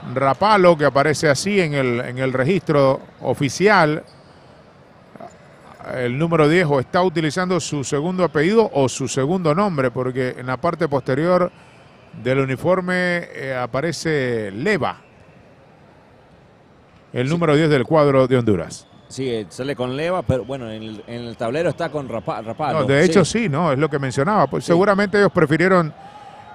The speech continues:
Speaker 1: eh, jugar en el uniforme con otro apellido distinto, eh, al que aparece en sus documentos oficiales, que son los que se utilizan para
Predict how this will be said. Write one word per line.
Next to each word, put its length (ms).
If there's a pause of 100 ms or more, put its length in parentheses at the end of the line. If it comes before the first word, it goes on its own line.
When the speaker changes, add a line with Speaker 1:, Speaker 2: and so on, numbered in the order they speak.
Speaker 1:
eh, 580
jugar 340
en 100
el 80
uniforme 440
con 160
otro 260
apellido 420
distinto, 480 (1300)
eh, 320 (200)
al 260
que 240
aparece 560 (220)
en 100
sus 420
documentos 600
oficiales, 420
que 100
son 180
los 100
que 100
se 80
utilizan 460 (100)
para 400